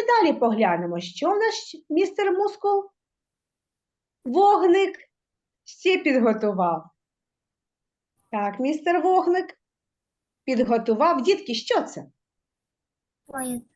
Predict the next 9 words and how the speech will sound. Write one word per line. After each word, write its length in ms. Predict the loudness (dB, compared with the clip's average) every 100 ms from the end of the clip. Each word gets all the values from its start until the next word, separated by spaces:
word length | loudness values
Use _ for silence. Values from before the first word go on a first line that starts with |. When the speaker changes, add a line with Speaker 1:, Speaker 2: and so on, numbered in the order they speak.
| _ _ _ _ _ _
Speaker 1:
Це 420 | _ 0 0 -2 -14 2
поїзд, 600 | 4 4 4 0 -4 -10 _
це 160 | -4
протипожежний 1120 | -4 -2 0 0 -2 -2 -2 0 -2 -2 -4 -6 -12 0
поїзд. 840 | 2 4 4 4 2 -2 -12 _ _ _ _ _ _ _ _
Так. 260 | -14 -14 -18 _ _ _
Що 380 | -8 0 2 4
він 320 | 4 4 4
робить? 420 | 2 -2 -6 -12